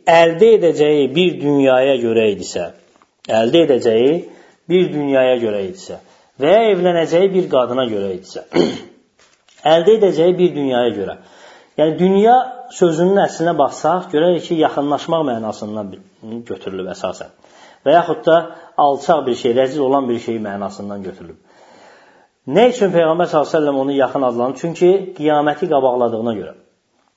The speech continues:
E, nə üçün dünya sözü yaxın adlandırıb? Qiyamətdən qabaq olduğuna görə və ya qiyaməti qabaqladığına görə.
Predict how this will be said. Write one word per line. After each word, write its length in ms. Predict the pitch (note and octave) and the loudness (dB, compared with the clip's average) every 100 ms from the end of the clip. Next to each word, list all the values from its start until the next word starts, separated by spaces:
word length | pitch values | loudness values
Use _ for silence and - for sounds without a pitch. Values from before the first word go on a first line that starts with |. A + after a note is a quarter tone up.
| _ _ _ _ _ _ _ - | _ _ _ _ _ _ _ -12
E, 100 | A2+ A2 | -6 -4
nə 160 | A#2 G3 | 0 -2
üçün 240 | - E3 | 0 -4
dünya 300 | D3+ D3+ D#3 | -2 0 0
sözü 240 | D3+ C3+ C3 | 0 -2 0
yaxın 240 | C3+ C#3+ | 0 0
adlandırıb? 400 | C3 C3 C3 D#3+ D3+ | 0 0 -2 -4 -2
Qiyamətdən 520 | C#3+ C#3+ C#3 F3+ D#3+ | -2 0 -2 -4 -2
qabaq 260 | C#3 C#3+ | 0 0
olduğuna 320 | C3+ B2+ C3 C#3+ | 0 -2 -4 -2
görə 200 | C3 D3+ | 0 0
və 80 | C#3+ | 0
ya 120 | D3 | 0
qiyaməti 480 | C#3+ C#3 C3+ C3 D#3+ F#3 - - - - - - | 0 -2 -2 -2 0 0 -2 -16 -20 -20 -20 0
qabaqladığına 640 | D#3 D3+ C#3+ C#3 C#3 C3+ C3 | 4 4 4 0 0 -2 -2
görə. 200 | G2+ | -4